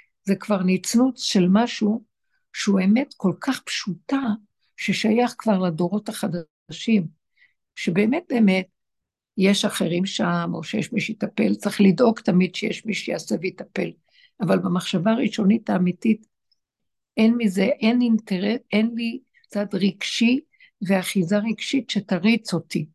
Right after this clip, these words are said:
אבל בכל אופן, אנחנו מגשרים בין תרבות הגלות, לבין המציאות של האמת החדשה, וגם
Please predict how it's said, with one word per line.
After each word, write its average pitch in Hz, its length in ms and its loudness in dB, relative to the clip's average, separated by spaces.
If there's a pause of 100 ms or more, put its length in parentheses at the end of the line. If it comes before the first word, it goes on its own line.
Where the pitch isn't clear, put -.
(580)
אבל 208 180 -2
בכל 226 380 2
אופן, 190 400 0 (360)
אנחנו 208 340 0
מגשרים 196 800 0 (560)
בין 202 300 0 (380)
תרבות 185 420 -4
הגלות, 180 580 -4 (400)
לבין 185 260 -2
המציאות 202 480 -2
של 185 160 -4
האמת 185 400 -4
החדשה, 165 560 -4 (500)
וגם 220 320 0